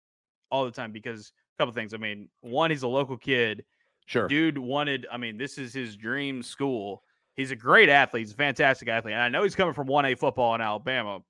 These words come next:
Speaker 1: but
Speaker 2: Yeah.
Speaker 1: there's just something about those dudes, those, especially those, those small school gu-, in-state guys at defensive back. And I mean, this, this kid's gonna work hard. <laughs> He's gonna work extremely hard for this opportunity.
Speaker 2: And
Speaker 1: So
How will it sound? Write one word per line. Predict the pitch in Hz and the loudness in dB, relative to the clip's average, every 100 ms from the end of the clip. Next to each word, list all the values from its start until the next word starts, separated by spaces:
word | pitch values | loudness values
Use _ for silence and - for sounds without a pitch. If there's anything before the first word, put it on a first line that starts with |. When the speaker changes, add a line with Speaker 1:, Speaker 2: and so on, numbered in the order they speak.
| - | -4
Speaker 1:
but | 131 110 - | -2 -2 -4
Speaker 2:
Yeah. | 98 82 - _ - | -4 -4 -6 _ -10
Speaker 1:
there's | 120 139 | -8 -6
just | 160 147 | -6 -2
something | 180 214 220 | 0 2 2
about | 190 160 | 2 4
those | 151 143 | 2 0
dudes, | 117 143 131 110 107 | -2 -2 -2 -4 -8
those, | 110 117 | -10 -8
especially | 113 113 151 147 143 | -10 -6 -6 -4 -4
those, | 127 117 113 120 | -4 -6 -10 -8
those | 117 110 | -8 -8
small | - 135 143 170 | -8 -2 0 0
school | - - 160 156 | -2 -6 -4 -4
gu-, | 135 143 - | -6 -8 -8
in-state | 139 165 147 - 143 123 | -8 -8 -8 -6 -6 -4
guys | 131 127 123 | -4 -2 -4
at | 117 | -10
defensive | 107 - 123 120 107 | -16 -14 -14 -16 -8
back. | 110 104 - _ _ - | -6 -6 -10 _ _ -10
And | 113 113 | -6 -6
I | |
mean, | 117 110 | -6 -6
this, | 131 - | -8 -10
this | 135 143 | -12 -4
kid's | - 175 | -2 0
gonna | 151 | 0
work | 117 113 - | 0 -4 -4
hard. | 110 98 92 | -4 -4 -10
<laughs> | - | -6
He's | 147 | -6
gonna | - 180 139 | -2 0 2
work | 151 - | 0 -4
extremely | 139 - 143 123 110 | -14 -8 -6 -6 -4
hard | 113 110 | -6 -6
for | 110 | -10
this | 110 | -10
opportunity. | 110 107 - 123 | -10 -8 -2 -2
Speaker 2:
And | |
Speaker 1:
So | 107 107 | -2 -10